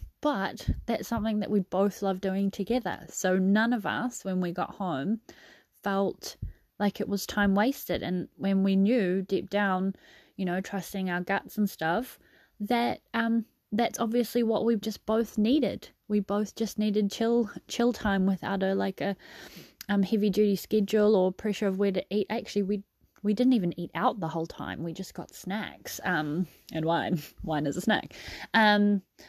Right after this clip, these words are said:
so it was just a really, really delicious experience. And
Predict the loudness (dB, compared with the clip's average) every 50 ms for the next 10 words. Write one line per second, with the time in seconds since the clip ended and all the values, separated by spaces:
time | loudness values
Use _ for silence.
0 | -20 -20 -20 -20 _ _ -14 -8 -2 0 2 2 2 0 -2 -6 -8 _ _ _
1 | _ _ _ _ _ -6 -4 -4 -6 -6 -8 -10 -6 -4 -4 -4 -2 0 0 0
2 | 2 2 2 2 2 2 0 -4 -2 0 0 0 0 0 0 0 0 0 2 0
3 | 0 -2 -2 -6 -6 -4 -4 -4 -4 -6 -8 -10 -14 -14 -16 -18 -18 -12 -10 -8
4 | -8 -8 -8 -10 -12 -14 -14 -16 -18 -20 -20 -14 _ -2 -2 0 0 -2 -4